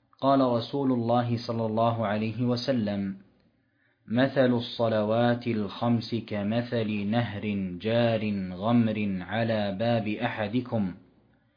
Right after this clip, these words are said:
يغتسل منه كل يوم خمس مرات." رواه مسلم.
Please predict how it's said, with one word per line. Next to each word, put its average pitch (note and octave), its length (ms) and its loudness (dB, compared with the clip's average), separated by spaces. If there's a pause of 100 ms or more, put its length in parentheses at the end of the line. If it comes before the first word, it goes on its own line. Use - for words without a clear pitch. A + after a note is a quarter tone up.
(380)
يغتسل A#2 720 0
منه A2+ 640 2
كل B2+ 260 2
يوم A#2 580 2
خمس C3+ 340 -4
مرات." G2 600 -2 (680)
رواه A2+ 380 2
مسلم. G2 600 -4